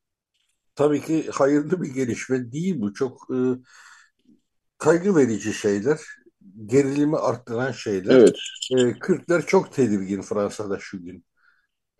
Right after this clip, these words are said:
Speaker 2: Evet, evet. E, yani soruşturma herhalde, e, ilerle-, günler ilerledikçe, saatler ilerledikçe biraz daha detaya vakıf olacağız diye düşünüyoruz ama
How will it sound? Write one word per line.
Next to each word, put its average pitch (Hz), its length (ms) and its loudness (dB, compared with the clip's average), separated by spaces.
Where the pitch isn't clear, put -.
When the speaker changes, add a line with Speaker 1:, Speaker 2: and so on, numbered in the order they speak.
Speaker 2:
Evet, 170 260 10
evet. 160 280 8
E, 107 100 2
yani 120 500 6
soruşturma 127 800 2
herhalde, 127 400 2
e, 135 240 -2
ilerle-, 123 320 6
günler 113 420 6
ilerledikçe, 120 520 0
saatler 107 400 0
ilerledikçe 120 520 0
biraz 120 280 4
daha 135 160 2
detaya 131 360 2
vakıf 123 320 0
olacağız 131 540 -2
diye 110 220 0
düşünüyoruz 110 520 -2
ama 185 240 0